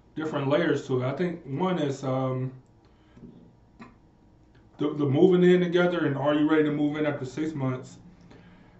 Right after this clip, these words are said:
Uh, then it's, um, you know, <laughs> are you willing to pay someone's rent? Or, uh, no, I guess, are you ready, are you able to or willing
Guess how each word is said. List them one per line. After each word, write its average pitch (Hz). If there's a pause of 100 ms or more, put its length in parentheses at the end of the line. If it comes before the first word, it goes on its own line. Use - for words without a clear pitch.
Uh, 127
then 151
it's, 156
um, 131 (1600)
you 151
know, 123 (520)
<laughs> -
are 139
you 147
willing 160
to 143
pay 139 (800)
someone's 147
rent? 170 (920)
Or, 139 (560)
uh, 123
no, 190
I 175
guess, 156
are 143
you 151
ready, 147
are 143
you 147
able 151
to 135 (340)
or 127
willing 147